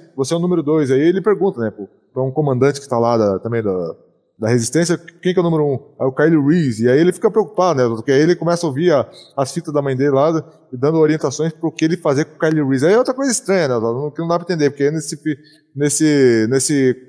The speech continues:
três, né, se seguir, quer dizer, nesse quatro, se ele seguia, se eles seguiram a, a, o que tava no três, era pra entender que a Sarah Connor tinha morrido. Então como é que no, a Sarah, a Sarah Connor, que aparentemente nunca viajou pro futuro,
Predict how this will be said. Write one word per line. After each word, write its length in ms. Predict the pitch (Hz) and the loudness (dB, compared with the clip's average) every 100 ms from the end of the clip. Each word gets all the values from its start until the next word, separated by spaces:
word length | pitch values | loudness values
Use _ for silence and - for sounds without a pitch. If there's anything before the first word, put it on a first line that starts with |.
| - | -16
três, 340 | - 165 202 233 | 0 2 2 2
né, 100 | 151 | -4
se 120 | 131 | -6
seguir, 760 | 131 135 139 165 143 113 - - | -8 -8 -2 2 2 0 -4 -4
quer 60 | 135 | 0
dizer, 160 | 123 | 2
nesse 200 | 123 - | 0 -2
quatro, 380 | - 160 208 202 | -2 0 0 -4
se 120 | 165 | -8
ele 60 | 160 | -8
seguia, 580 | - 131 165 165 127 104 - _ _ | -6 -4 0 0 0 -2 -8 _ _
se 120 | - 139 | -6 -4
eles 140 | 135 | -2
seguiram 360 | 156 139 202 180 | -2 0 0 2
a, 1080 | 139 120 107 101 101 - 104 110 107 104 98 | 2 2 0 -2 -2 -4 -6 -4 -2 -2 -4
a, 40 | |
o 80 | 117 | -6
que 120 | 127 | -4
tava 200 | 143 131 | -4 -2
no 120 | 151 | -6
três, 420 | 151 156 190 185 | -2 2 2 0
era 240 | 190 196 196 | -2 0 0
pra 540 | 196 185 170 143 123 - - | 0 2 2 2 0 -6 -12
entender 380 | 143 135 156 156 | -10 -4 -2 -2
que 80 | 170 | -2
a 40 | |
Sarah 180 | 170 160 | -4 -4
Connor 260 | 160 170 165 | -4 -8 -6
tinha 140 | 180 | -6
morrido. 240 | 160 135 | -6 -6
Então 140 | 123 175 | -6 -6
como 120 | 202 | -4
é 40 | |
que 120 | 233 233 | -4 -4
no, 300 | 208 147 113 _ _ - | -4 -4 -6 _ _ -8
a 80 | 131 | -2
Sarah, 260 | 175 160 151 | 0 0 0
a 80 | 143 | -2
Sarah 220 | 165 160 | 0 -2
Connor, 300 | 160 151 131 | -2 -4 -4
que 120 | 123 113 | -6 -4
aparentemente 640 | 113 156 156 143 139 127 | -2 -2 -4 -4 -4 -4
nunca 280 | 107 147 - | -6 -4 -2
viajou 280 | 139 123 143 | 0 0 -4
pro 120 | - | -6
futuro, 520 | 131 - 151 202 196 | -12 -6 -4 -4 -6